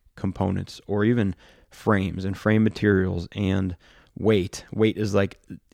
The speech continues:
king in the road bike and cycling world. Like, grams count. Like, if something's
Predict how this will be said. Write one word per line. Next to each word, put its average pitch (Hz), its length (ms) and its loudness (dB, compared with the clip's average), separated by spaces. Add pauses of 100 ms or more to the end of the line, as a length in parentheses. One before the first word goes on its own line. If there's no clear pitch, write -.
(100)
king 104 440 0
in 95 320 -2
the 92 120 -6
road 98 300 2
bike 92 320 -6 (180)
and 101 100 -6
cycling 95 380 -4
world. 92 220 -2
Like, 92 140 -8 (260)
grams 104 580 2 (220)
count. 95 260 -2
Like, - 200 -12 (380)
if - 120 -6
something's 117 440 2